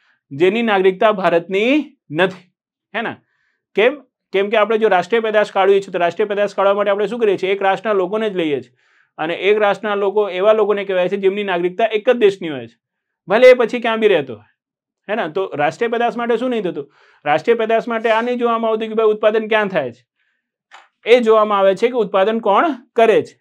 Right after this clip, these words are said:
હે ને? ભારતીય લોકો દ્વારા થતું ઉત્પાદન, એને શું કહેવાશે? રાષ્ટ્રીય પેદાશ કહેવાશે. આમાં વિદેશી લોકોનું યોગદાન આવી શકતો નથી. તો ભારતીય લોકો દ્વારા થતું ઉત્પાદન જેમાં વિદેશી લોકોનું યોગદાન ના હોય એવું જો તમને કાઢવું છે, તો અત્યારે આપણી પાસે શું છે? તો અત્યારે આપણી પાસે છે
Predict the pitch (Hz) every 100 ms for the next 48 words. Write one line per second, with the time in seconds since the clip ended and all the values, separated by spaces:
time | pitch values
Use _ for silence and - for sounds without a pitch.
0 | 220 294 202 196 208 214 240 226 220 214
1 | 214 208 202 208 190 190 180 196 208 254
2 | 233 185 185 175 208 196 180 180 170 147
3 | 123 - _ _ _ _ _ _ _ _
4 | _ _ _ - 151 196 185 185 180 202
5 | 185 190 185 175 185 175 175 175 139 165
6 | 175 233 240 _ _ - 147 135 _ _
7 | _ _ _ _ _ _ _ _ _ 175
8 | 160 170 180 233 240 233 233 233 214 214
9 | 233 226 226 226 226 220 190 196 240 220
10 | 226 220 214 208 226 226 220 175 131 175
11 | 226 226 226 226 220 208 226 226 185 180
12 | 214 233 233 226 226 214 196 233 180 _
13 | _ _ _ - 190 185 214 220 233 220
14 | 226 226 220 220 226